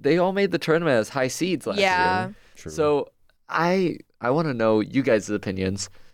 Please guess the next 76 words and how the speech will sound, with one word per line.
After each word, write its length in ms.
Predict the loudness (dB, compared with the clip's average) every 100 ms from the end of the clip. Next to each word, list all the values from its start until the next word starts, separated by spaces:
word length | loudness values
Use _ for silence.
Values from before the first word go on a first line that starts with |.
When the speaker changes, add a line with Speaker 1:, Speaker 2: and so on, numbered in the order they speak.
| _
Speaker 1:
'cause 120 | -4 0
I 20 | 2
Speaker 2:
Mm-hmm. 60 |
Speaker 1:
know 120 | 2
personally, 640 | 0 0 -2 -2 -4 -4 -4 -10 -4
I 80 | 0
don't 180 | 0 -2
think 140 | -4
they're 100 | -2
gonna 140 | 0
be 80 | 0
bad. 480 | -4 -2 0 0 -2 -4
I 80 | -4
just 140 | 0
Speaker 2:
No, 60 | 0
they're 80 | 2
not 100 | 0
gonna 60 |
be 60 | 0
Speaker 3:
Mm-hmm. 40 | 0 -2 -6
Speaker 2:
bad. 20 | -12 -12
Speaker 3:
They're 100 | -4
not 80 | -2
gonna 100 | 0
be 60 | 0
Speaker 1:
don't 160 | 2 0
Speaker 3:
bad. 140 | 0
Speaker 1:
think 280 | 0 0 4
they'll 320 | 4 4 0 -10
have 380 | -10 -4 -2 -2 -4
as 200 | -2 -2 0
many 200 | 0 0
big 220 | 0 0 0
wins 320 | -2 -2 -8
against 500 | 0 0 0 -10 -6
some 180 | -4 -4
of 80 | -4
these 180 | -6 -4
other 200 | -4 -6
teams. 380 | -6 -10 -10 -10
Speaker 2:
No, 480 | -2 0 2 0 -2
Texas 440 | -4 -2 -2 0
is 100 | 0
always 360 | 2 4 2 0
solid 380 | 2 2 4 2
though. 220 | 2 2
Speaker 3:
Mm-hmm. 160 | 0 0
Speaker 2:
But 100 | 2
I 80 | 2
thought 400 | 0 0 2 0
last 440 | -2 -2 -4 -4
year, 160 | -2 -2
even 240 | -2 -2 0
though 60 |
they 120 | 2
were 200 | 2 4 2
a 40 |
two 220 | 2 -2
seed, 200 | 0 0
I 60 | 0
feel 120 | 2 0
like 100 | 2
it 80 |
was 160 | -2 -2
one 180 | -2 0
of 140 | 0
their, 280 | 2 2 2 -2
like, 220 | -6 -2
more 340 | 0 2 2
down 380 | 0 -2 0 0
years 520 | -2 -2 -2 0 -2 -2
as 120 | -4
a 40 |
Speaker 3:
Mm-hmm. 100 | -2
Speaker 2:
Texas 380 | -2 -2 -4 -8
team. 300 | -6 -2 -2